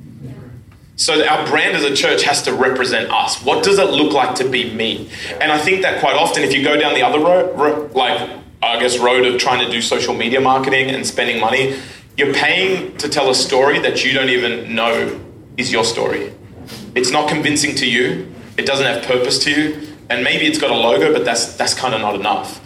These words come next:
And so these are a few things. Your brand should be a great tester for a brand, and then I'll tell you an exercise that you could do for it,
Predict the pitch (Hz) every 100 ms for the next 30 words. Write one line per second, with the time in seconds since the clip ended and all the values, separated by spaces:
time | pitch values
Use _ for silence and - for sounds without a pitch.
0 | - - - 143 160 151 151 - 156 170
1 | 185 - 139 127 135 123 107 107 127 127
2 | 135 156 151 143 - 120 113 127 127 135
3 | 123 143 175 - 160 139 - 107 113 -
4 | 131 117 113 110 135 139 127 120 - 123
5 | 113 113 113 - 120 110 113 117 123 113
6 | - 175 180